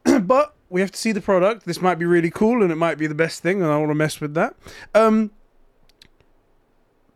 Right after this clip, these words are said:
so I did, I did desperately want them to bring back Resistance.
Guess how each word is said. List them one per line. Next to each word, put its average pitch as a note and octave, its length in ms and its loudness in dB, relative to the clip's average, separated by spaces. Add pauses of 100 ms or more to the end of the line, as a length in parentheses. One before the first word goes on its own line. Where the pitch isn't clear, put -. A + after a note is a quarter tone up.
so G#3 220 0
I G3 140 0
did, F#3 360 -6
I E3+ 120 0
did E3+ 320 -4
desperately D#3+ 500 -2
want D3 280 -2
them C#3 220 -6
to C3+ 320 -4
bring C3 260 -4
back C3 220 -4
Resistance. A#2+ 720 -12